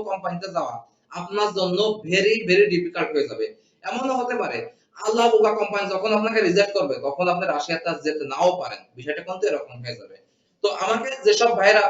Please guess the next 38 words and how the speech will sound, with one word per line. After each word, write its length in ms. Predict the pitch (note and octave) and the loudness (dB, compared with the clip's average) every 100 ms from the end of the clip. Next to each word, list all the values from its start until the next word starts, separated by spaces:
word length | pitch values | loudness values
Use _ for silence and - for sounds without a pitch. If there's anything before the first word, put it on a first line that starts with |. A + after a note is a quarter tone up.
| - | 4
কমেন্ট 360 | G#3+ A#3+ C4 B3+ | 6 6 4 4
করছিলেন, 420 | A#3+ A3+ C#3 D3+ G3+ - | 4 4 4 4 2 -2
তাদের 280 | F#3+ G3 A#3 A#3 A3 | -2 2 2 2 2
কমেন্টের 440 | F#3 F#3+ G3+ A3 G#3+ | 2 2 2 2 0
পরিপ্রেক্ষিতে 500 | F#3+ F3+ F3 - - G#3 | -2 -2 -4 -8 -6 -2
কিন্তু 200 | A3 A3 A#3+ D#3 | -2 -4 -4 -4
আমি 120 | E3+ - | -6 -8
আমার 160 | - E3 - D#3+ | -4 -4 -4 -8
আজকের 260 | E3 E3+ F3 | -6 0 0
এই 60 | D3+ | 0
ভিডিওটা। 380 | C#3 E3+ D#3 C#3+ D3+ - _ _ _ | -2 -4 -4 -4 -8 -14 _ _ _
তো 60 | F3+ E3+ | -14 -6
আমি 120 | A#3+ C4 A#3+ | -4 -4 -2
আপনাদের 260 | A3 A3+ A3+ | 0 0 -2
কাছে 180 | G#3 G#3+ - - | 0 0 -2 -8
আশা 140 | F3+ A3 | -2 0
করবো, 180 | A3 G#3+ G#3 | 2 2 0
যদি 120 | F3 F3 | 2 0
ভিডিওটা 240 | E3+ G3+ F#3 | -2 -6 -6
ভালো 120 | E3+ G3+ | -4 -2
লেগে 180 | A#3+ G#3+ E3+ | -2 -2 -2
থাকে, 160 | C3 A2 - | -6 -10 -10
তাহলে 180 | D3+ E3 | -8 -6
আপনার 160 | F3+ E3+ | -6 -6
ভিডিওটা 260 | D3+ F3 G3+ - D3+ | -4 -6 -8 -10 -6
লাইক, 200 | D#3 F3+ - | -4 -4 -8
কমেন্ট 280 | F3 F3 G#3 F3 | -10 -4 -4 -6
এবং 120 | E3+ F#3+ | -10 -8
শেয়ার 180 | F3+ F3 F3 | -4 -4 -2
করে 120 | G#3 G#3 | -6 -6
ছড়িয়ে 220 | F3 G3+ | -6 -4
দিবেন। 220 | G#3 A3+ - - _ _ _ F3+ | -4 -6 -8 -14 _ _ _ -12
আপনি 260 | F#3+ A#3+ C4 | -6 -2 0
সহ 120 | G#3+ F#3 A#3 E3+ | 0 0 -2 -2
আপনার 220 | D#3+ F#3 F3 | -6 -6 -4
বন্ধুরা 300 | F3 F3 G3+ F3+ | -2 -2 -2 -4
যারা 140 | F3 F3 | -4 -4
আছে, 140 | F3 | -4